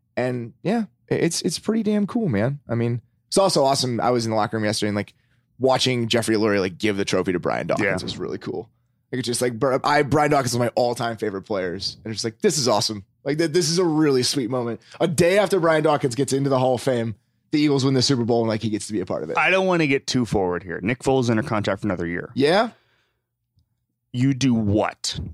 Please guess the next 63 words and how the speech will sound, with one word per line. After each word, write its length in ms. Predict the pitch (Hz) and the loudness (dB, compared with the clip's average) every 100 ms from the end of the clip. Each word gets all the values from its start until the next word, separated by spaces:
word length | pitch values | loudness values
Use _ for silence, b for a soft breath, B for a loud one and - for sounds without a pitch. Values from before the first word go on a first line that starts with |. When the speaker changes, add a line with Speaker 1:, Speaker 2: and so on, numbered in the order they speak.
| - | -6
Speaker 2:
if 160 | 110 - | -6 -2
you 200 | 110 104 | 0 2
are 440 | 104 98 95 92 _ _ _ 113 | 2 2 0 -2 _ _ _ -2
a, 300 | 107 98 - _ _ - - | 0 0 -4 _ _ -8 -2
A, 220 | 143 165 | 2 2
quarterback 580 | - 170 165 160 147 147 | 2 2 4 2 0 0
needy 280 | 139 127 | 2 2
team 480 | 113 165 196 202 196 139 | 0 2 2 2 2 0
and 180 | 131 | 0
B, 140 | 117 143 | 2 2
the 100 | 123 | 2
Philadelphia 500 | 123 117 104 - 95 | 2 2 2 0 -4
Eagles? 320 | 92 - - | -4 -6 -8
Speaker 1:
That's 40 | |
a 20 | 151 | -2
Speaker 2:
Do 80 | |
you, 60 | 135 | -2
do 80 | 123 | 0
you, 60 | |
Speaker 1:
great 260 | 127 151 - | 2 2 2
Speaker 2:
do 100 | 143 | 2
you 60 | 143 | 2
Speaker 1:
question. 280 | - 131 | 2 2
Speaker 2:
try 200 | 127 147 | 4 4
to 120 | 165 139 | 2 0
deal 480 | 117 - 151 170 | -2 0 2 4
him? 480 | 156 156 151 151 156 - b b b b b _ _ | 2 2 2 2 0 -4 b b b b b _ _
It's 160 | 143 - | -2 2
kinda 180 | 196 190 | 2 2
tricky 300 | 180 170 160 | 0 0 0
because 260 | 135 131 | 0 0
you 60 | 131 | 2
need 140 | 135 | 2
to 60 | 131 | 4
do 120 | 127 | 4
it 60 | 113 | 2
around 180 | 113 | 2
the 40 | 110 | 0
start 220 | - 110 | 0 0
of 60 | 101 | 0
the 100 | 98 | -2
league 300 | 107 107 98 | -2 -2 0
year 180 | 101 101 | 0 0
'cause 140 | 101 | -2
that's 160 | 101 101 | -2 -2
just 180 | 104 | -4
when 120 | 101 98 | -2 -2
most 160 | 98 | -2
transactions 560 | - 95 95 92 - 92 | -2 -2 -2 -4 -4 -6
happen. 280 | 101 92 95 | -4 -4 -6
That's 160 | 92 | -6
when 120 | 95 | -6
teams 240 | 90 101 92 | -6 -6 -6
are 60 | |
signing 320 | 90 95 90 90 | -4 -6 -6 -4
guys. 200 | 85 87 | -4 -4
That's 140 | 90 | -6
when 100 | 98 | -6
guys 160 | 90 87 | -6 -8
are 60 | |
trading 320 | 87 98 90 87 | -8 -6 -6 -8
for 120 | 87 | -10
people. 380 | 87 92 85 | -10 -6 -6